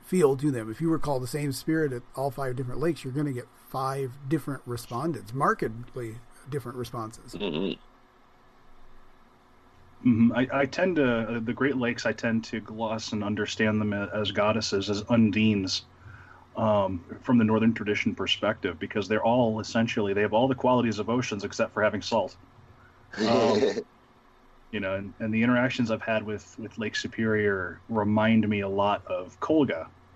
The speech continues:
Speaker 3: from, uh, the Northern tradition. And so, um, but it's not. <laughs>
Speaker 1: Right,
Speaker 3: I think
Speaker 1: right,
Speaker 3: that's
Speaker 1: right.
Speaker 3: the, that's the fascinating thing about local cultists,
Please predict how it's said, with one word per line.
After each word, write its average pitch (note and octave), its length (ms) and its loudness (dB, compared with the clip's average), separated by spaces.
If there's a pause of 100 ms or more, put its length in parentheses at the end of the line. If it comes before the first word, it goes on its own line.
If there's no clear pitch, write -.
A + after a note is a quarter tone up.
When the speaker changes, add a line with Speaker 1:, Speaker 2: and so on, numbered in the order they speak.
(540)
Speaker 3:
from, F2+ 380 -6
uh, E2 160 -10
the E2 80 -12
Northern F2+ 240 -10
tradition. - 480 -12 (180)
And G2 140 -4
so, F#2 460 2 (800)
um, F#2 640 0 (920)
but A#2+ 140 4
it's A#2+ 120 0
not. A#2 340 2 (220)
<laughs> G#5 600 -2 (680)
Speaker 1:
Right, D#3 480 2
Speaker 3:
I - 20 -4
think B2 40 -6
Speaker 1:
right, C#3 160 0
Speaker 3:
that's C#3 180 -2
Speaker 1:
right. A#2+ 80 -12
Speaker 3:
the, - 60 -18 (260)
that's C#3 160 -4
the C3+ 80 -6
fascinating C3 560 -6
thing A2+ 180 -8
about G2+ 220 -10
local G#2 260 -12
cultists, B2+ 580 -6